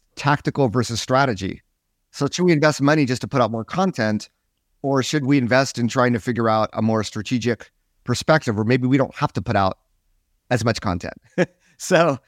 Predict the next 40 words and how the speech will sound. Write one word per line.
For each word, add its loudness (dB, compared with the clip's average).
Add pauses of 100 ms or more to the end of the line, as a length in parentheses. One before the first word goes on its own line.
(300)
I 2
have 2
one 2
fractional -2
C -4
M 0
O 0
client -2
who -4
the -6
C -2
E 4
O 4
really 2
challenged 0
me. -2
Like, -4 (200)
his 0
company's 2
basically 0
doing, 0 (400)
I 2
would 2
say 2
they're 4
at 4
an 0
intermediate 2
phase 0
with -2
their -4
marketing, -4 (420)
but 0
they 4
haven't 0
really 2 (480)
measured 2 (260)
the -2
success -2 (320)
of 2